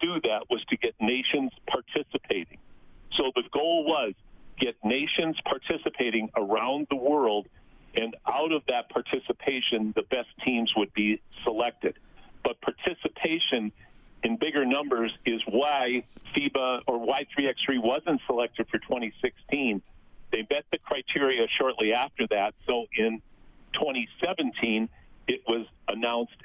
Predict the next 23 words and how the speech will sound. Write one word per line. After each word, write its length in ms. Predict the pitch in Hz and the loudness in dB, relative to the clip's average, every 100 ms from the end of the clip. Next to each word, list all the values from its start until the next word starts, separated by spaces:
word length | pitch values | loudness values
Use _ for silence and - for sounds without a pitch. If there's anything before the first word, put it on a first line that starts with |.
| 110 | -4
as 80 | 110 | 0
an 80 | 110 | 0
Olympic 400 | 104 104 101 - - | 2 0 0 -4 -4
sport. 380 | 98 139 139 - - - - - | -2 0 0 -2 -10 -20 -10 -4
And 140 | - | -2
because 340 | 131 - - 180 - | -4 -4 -2 -2 -4
of 60 | - | -4
the 60 | - | 0
broad-based, 640 | - 120 139 - 135 127 - - - - - - | 2 2 2 0 -2 -2 -8 -20 -20 -20 -8 -2
uh, 360 | 113 101 101 101 - - - - - | 0 0 0 -4 -16 -20 -20 -12 -4
participation 880 | - - - 127 - - - 131 113 | -2 -2 -4 -4 -2 -2 0 -2 0
around 340 | 113 113 123 117 | 0 0 0 0
the 60 | |
world 280 | 110 151 175 | 2 2 2
now 160 | 127 110 | 0 0
in 80 | 101 | -2
three 240 | - 123 | 0 0
X 100 | 107 - | -2 -2
three, 280 | 117 117 110 - - - | 0 2 0 -6 -20 -4
it's 180 | 131 - | -4 -2
a 60 | 123 | 0
long-term 800 | 117 131 135 127 - 160 160 143 | 2 2 0 -2 -2 0 0 0
Olympic 460 | 123 110 107 107 | 0 0 -2 -6